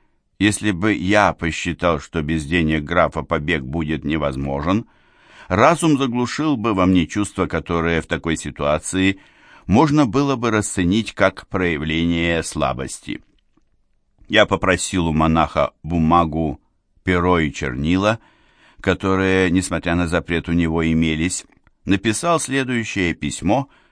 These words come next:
и оставил его Сородачи.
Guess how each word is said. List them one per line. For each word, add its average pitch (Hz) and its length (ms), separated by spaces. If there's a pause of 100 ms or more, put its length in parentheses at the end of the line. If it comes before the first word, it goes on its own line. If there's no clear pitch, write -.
(340)
и 104 60
оставил 98 560
его 87 420
Сородачи. 80 840